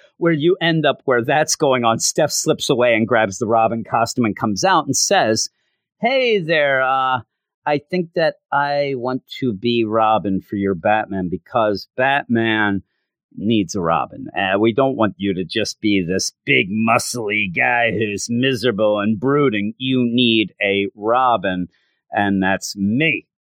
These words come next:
And then they're gonna go. The problem is, is that if you are reading Dead Planet, I did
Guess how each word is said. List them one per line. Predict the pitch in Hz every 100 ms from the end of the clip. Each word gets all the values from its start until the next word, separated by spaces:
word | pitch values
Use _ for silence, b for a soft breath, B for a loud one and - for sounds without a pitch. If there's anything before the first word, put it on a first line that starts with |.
| -
And | 131 127
then | 131
they're | 120
gonna | 107 104
go. | 95 180 135 113 - _ _ _ _ -
The | -
problem | - 240 240 202 131 -
is, | 185 147 98 - -
is | 147 123 107
that | 127 127 117 117 -
if | 143 143
you | 135 135 131
are | 143 151 165 151
reading | 98 101 92 92 90 90
Dead | 98 110 101 82
Planet, | - 123 120 107 95 -
I | 110 123 127 117 90
did | 87 80